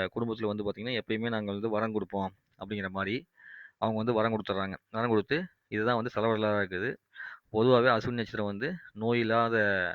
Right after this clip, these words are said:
வாழ்வு பெறதுக்கான நட்சத்திரமா வந்து மேக்ஸிமம் இருக்கும். மருத்துவ குணம் வந்து அதிகமா இருக்கும். எதுவுமே வந்து தெளிவான முறையில தன்னுடைய உடம்புக்கு தேவையானதை எடுத்துக்கிட்டு அவங்க வந்து வாழ்க்கையை வாழ்வாங்க. சரிங்களா? அந்த மாதிரி இருக்கக்கூடிய அஸ்வினி நட்சத்திர-, அஸ்வினி நட்சத்திரக்காரங்கள், அஸ்வினி, அசுபதின்னு சொல்லக்கூடிய நட்சத்திரக்காரங்கள் எல்லாருமேவும்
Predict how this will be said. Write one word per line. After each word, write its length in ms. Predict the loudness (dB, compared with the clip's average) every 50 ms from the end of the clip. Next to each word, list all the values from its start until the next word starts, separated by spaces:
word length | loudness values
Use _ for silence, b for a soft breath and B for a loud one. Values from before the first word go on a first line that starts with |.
| -6 -6
வாழ்வு 320 | -4 -2 -2 -2 -2 -2 -4
பெறதுக்கான 420 | -4 -6 -6 -6 -8 -8 -8 -8
நட்சத்திரமா 460 | -10 -10 -10 -10 -8 -8 -6 -4 -4 -4
வந்து 160 | -4 -4 -6
மேக்ஸிமம் 440 | -4 -4 -4 -4 -4 -8 -8 -6 -8
இருக்கும். 320 | -10 -10 -10 -12 -12 -12 _ _ _ B B B B B B B B
மருத்துவ 340 | -4 -2 -2 0 2 2 2
குணம் 160 | 2 2 0 0
வந்து 160 | 0 0 0
அதிகமா 280 | 0 0 -2 -2 -2
இருக்கும். 300 | -2 -4 -4 -6 -8 -6
எதுவுமே 320 | -4 -4 -2 -2 0 0 0
வந்து 200 | 0 0 -2 -4
தெளிவான 420 | -2 0 0 0 2 0 2 2 0 0 0 0 -2 -2 -4 -6 -8 -10 -14 -16 _
முறையில 300 | -8 -4 -2 0 0 -2
தன்னுடைய 280 | -2 -4 -2 0 0 0
உடம்புக்கு 300 | 0 0 -2 -2 -4 -2
தேவையானதை 340 | 0 0 0 0 0 -2 -2
எடுத்துக்கிட்டு 360 | -2 -4 -4 -8 -6 -2 -2
அவங்க 160 | -2 -2 -2 -4
வந்து 100 | -2 -2
வாழ்க்கையை 320 | 0 0 -2 -2 -2 -2
வாழ்வாங்க. 380 | -2 -2 -2 -4 -6 -8 -10 -12 -20 _ _ _
சரிங்களா? 380 | -14 -14 -12 -10 -8 -6 -6 -8 -8 _ B B B B B B B B B
அந்த 200 | -6 -4 -2 -2
மாதிரி 300 | 0 2 2 2 0 0 -4 -6 -10 _ _ _ _ -4
இருக்கக்கூடிய 380 | -4 -2 0 2 2 6 6 6
அஸ்வினி 280 | 4 4 2 0 0
நட்சத்திர-, 320 | 0 -2 -4 -6 -4 -2 -2
அஸ்வினி 340 | -2 -2 -4 -4 -4 -2 -2
நட்சத்திரக்காரங்கள், 640 | -2 -2 -4 -4 -4 -2 -2 -2 -2 -2 -2 -2 -4
அஸ்வினி, 340 | -2 -2 -4 -4 -2 -2 -2
அசுபதின்னு 420 | -4 -4 -4 -4 -2 -2 -2 -2
சொல்லக்கூடிய 280 | -4 -4 -4 -4 -4 -6
நட்சத்திரக்காரங்கள் 560 | -6 -4 -6 -6 -4 -2 -4 -4 -4 -4 -4
எல்லாருமேவும் 560 | -4 -4 -4 -4 -4 -6 -6 -6 -6 -6 -8